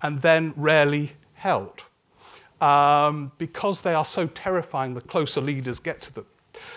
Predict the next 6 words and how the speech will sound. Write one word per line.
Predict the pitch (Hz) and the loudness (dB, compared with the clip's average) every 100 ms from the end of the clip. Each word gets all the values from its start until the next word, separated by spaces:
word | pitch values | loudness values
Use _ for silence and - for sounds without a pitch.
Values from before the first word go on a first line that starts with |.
| - - | -20 -2
I | 165 | 2
remember | 190 233 208 | 4 2 0
before | 180 - 165 | -2 0 0
the | 156 | 2
ninety-seven | 170 170 160 139 - 208 165 120 - _ _ _ | 2 2 0 -8 -2 0 0 -4 -8 _ _ _
election, | 143 131 - - - | 0 0 0 -6 -8